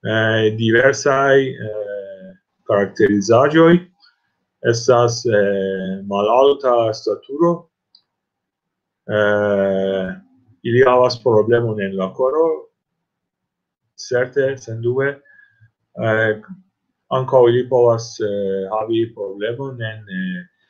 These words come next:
eh, seksa formiĝo, en seksaj organoj, ili, eh, ne povas gravidiĝi, nur en kelkaj raraj okazoj, eh, ili povas.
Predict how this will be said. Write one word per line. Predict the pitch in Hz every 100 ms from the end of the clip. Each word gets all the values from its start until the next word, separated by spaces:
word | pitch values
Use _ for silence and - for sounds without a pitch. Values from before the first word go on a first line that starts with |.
| _ _ _ 101
eh, | 98 92 90 90 85 90 -
seksa | - - 131 131 - 139 127 -
formiĝo, | 113 110 123 139 127 127 123 107
en | 101
seksaj | - 110 - 113 104
organoj, | 101 92 95 117 135 135 139 135 _ _
ili, | 104 107 110 110 107 110 _ _ _ _ _
eh, | 98 92 95 90 92
ne | 101 107 110
povas | 123 113 113 -
gravidiĝi, | 107 95 98 98 107 123 147 151 151
nur | 156 143
en | 123 117
kelkaj | 117 131 - 120 113 110 110 _ _
raraj | 120 120 113 104
okazoj, | 95 - 113 104 95 110 117 - _ _ _ _ _
eh, | 95 85 78 - -
ili | 107 104 107
povas. | 113 110 104 131 - -